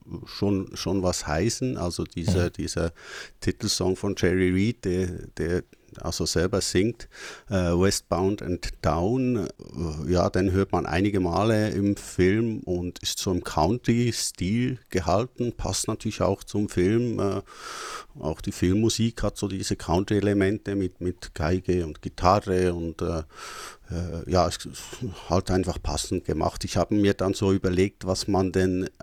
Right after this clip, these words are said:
Speaker 1: äh, in einem deutschen, äh, Autofilm musikalisch machen würde, dementsprechend und bin dann irgendwie auf eine bayerische Polka gekommen, aber das passt
Speaker 2: Mhm.
Speaker 1: wahrscheinlich dann nicht so ganz. Ja. <laughs> War nur so eine blöde Idee von mir. Ja.
Speaker 2: Ja,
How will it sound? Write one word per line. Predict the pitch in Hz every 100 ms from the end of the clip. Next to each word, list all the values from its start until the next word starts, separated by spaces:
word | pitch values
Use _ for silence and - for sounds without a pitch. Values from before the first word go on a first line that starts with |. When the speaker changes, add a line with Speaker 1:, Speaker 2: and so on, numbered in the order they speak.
| -
Speaker 1:
äh, | 107 95
in | - 92
einem | 90 87 82
deutschen, | 85 120 - 143 135 135
äh, | 113 104 -
Autofilm | 90 113 - 110 - 110 123 117
musikalisch | - 110 - 110 - 87 113 120 - - 87
machen | 95 98 - 123 98
würde, | 107 123 - 117 107 92 104 131 120 - - - - -
dementsprechend | 113 98 - 87 87 - 123 117 110
und | 92 -
bin | 95 90
dann | 90
irgendwie | 98 101 110 95
auf | 90
eine | 95
bayerische | 82 82 92 101 - 92
Polka | - 95 113 - 101
gekommen, | - 87 - 82 82
aber | 80 85
das | -
passt | - 73 87
Speaker 2:
Mhm. |
Speaker 1:
wahrscheinlich | 80 - 82 80 -
dann | - 85
nicht | 82 -
so | 82
ganz. | - 82 73 -
Ja. | - - _
<laughs> | 98 - 98 - - - - -
War | 95
nur | 87 87
so | -
eine | 90 82
blöde | 78 78 80 82 82
Idee | 78 82 80
von | 82 80
mir. | 78 78 76 - _
Ja. | 87
Speaker 2:
Ja, | 92 90